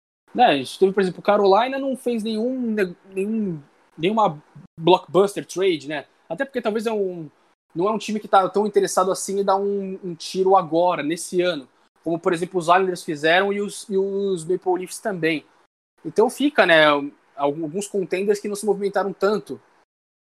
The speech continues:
Eu não sei se as trocas do Colorado Avalanche são tão,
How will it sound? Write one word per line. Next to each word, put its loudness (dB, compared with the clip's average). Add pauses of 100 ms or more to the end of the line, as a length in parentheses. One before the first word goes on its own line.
(120)
Eu -6
não -6
sei -6
se 0
as 2
trocas 0
do -4
Colorado 2
Avalanche 0
são -6
tão, -4